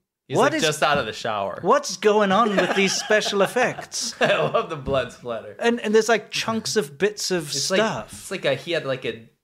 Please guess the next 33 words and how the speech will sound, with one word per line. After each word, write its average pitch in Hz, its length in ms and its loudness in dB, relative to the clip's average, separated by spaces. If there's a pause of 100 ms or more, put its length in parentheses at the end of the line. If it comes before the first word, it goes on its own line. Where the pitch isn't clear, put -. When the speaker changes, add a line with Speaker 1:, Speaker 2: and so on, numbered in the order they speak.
(180)
Speaker 1:
deep 151 300 -16
vein 151 300 -2
thrombosis 123 840 -4 (100)
Speaker 2:
<laughs> - 20 -4
Speaker 1:
clot. 98 440 -6 (580)
Speaker 2:
It's 143 120 -4
like 196 160 4
he 196 80 2
blew 170 260 6
his 190 180 4
nose 175 240 4
real 202 420 6
Speaker 1:
<laughs> - 20 4
Speaker 2:
hard 190 260 6
Speaker 1:
Yeah. 185 80 0
Speaker 2:
into 165 140 -2
the 170 100 6
wind 170 240 2
and 156 100 2
he 160 60 2
had, 160 160 4
like, 165 200 4
Speaker 1:
Yeah. - 440 -4
Speaker 2:
you 180 80 2
know, 175 120 4
something 185 380 2
wrong 160 360 4
going 151 260 4
on 143 180 4
there, 143 220 4
Speaker 1:
Yeah. 139 60 2
Speaker 2:
you 139 60 2
know? 160 240 2